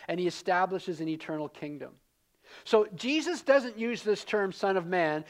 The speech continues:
as a way to blend in with the rest of humanity. Jesus uses this term Son of Man to set himself apart from the rest of humanity. As your outline says, the th-, number three there, until Jesus used it,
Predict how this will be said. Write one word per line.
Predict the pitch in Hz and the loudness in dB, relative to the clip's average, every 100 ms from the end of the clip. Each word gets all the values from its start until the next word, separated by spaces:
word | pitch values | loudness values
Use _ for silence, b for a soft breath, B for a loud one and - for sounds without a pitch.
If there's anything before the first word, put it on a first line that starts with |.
| B | B
as | 208 175 | 4 6
a | |
way | 185 196 | 6 6
to | 180 | 4
blend | 156 139 185 196 185 | 2 6 8 8 4
in | 185 208 190 | -2 -2 -2
with | 160 | -2
the | 151 | 0
rest | 185 202 180 | 0 0 -8
of | |
humanity. | 147 113 98 87 85 110 B B B - | -8 -10 -12 -16 -20 -20 B B B -6
Jesus | 202 269 247 226 | -2 -2 -2 -4
uses | 214 226 180 165 | -2 -2 -4 -2
this | 202 - | -2 -2
term | - 170 156 151 | -2 -2 -2 -2
Son | 175 160 | 0 0
of | 151 | 0
Man | 147 143 143 B - | 0 -2 -4 B -6
to | 180 | -4
set | - 214 | 2 2
himself | 202 190 214 185 - | 2 0 4 4 2
apart | 175 - - 175 285 - - _ _ | -6 -6 0 2 2 0 -14 _ _
from | 160 139 | -4 -2
the | 123 | -4
rest | 120 - | -4 -6
of | 113 | -14
humanity. | - 98 90 90 87 - _ _ _ _ _ _ _ _ b b b - | -14 -14 -16 -20 -20 -20 _ _ _ _ _ _ _ _ b b b -6
As | 156 | 4
your | 180 | 6
outline | 226 214 208 | 6 4 2
says, | - 180 175 | 2 2 2
the | 175 | -4
th-, | - _ - | -18 _ -8
number | 180 165 160 | -6 -4 -6
three | - 214 | -4 -6
there, | 202 147 131 139 B B - | 0 0 0 -2 B B 0
until | 196 - 254 220 | 0 0 0 0
Jesus | 165 269 302 285 277 | -2 -2 -2 -4 -6
used | 196 262 285 156 156 | -2 0 0 0 0
it, | 156 | -2